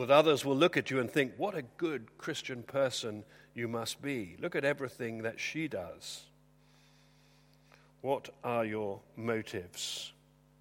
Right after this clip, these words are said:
Do you give, serve,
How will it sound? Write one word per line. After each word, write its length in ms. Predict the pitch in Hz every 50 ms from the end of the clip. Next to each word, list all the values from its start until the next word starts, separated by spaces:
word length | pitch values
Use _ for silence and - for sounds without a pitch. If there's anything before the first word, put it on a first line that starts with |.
| _ _ _ _ _ _ _ _ _ _ _ _ _ _ _ _ _ _ _ - - - - _ _ -
Do 80 | - 110
you 100 | 107 104
give, 580 | 98 131 135 143 151 156 147 139 - - - - - - - -
serve, 580 | - - - 131 123 127 131 139 139 131 -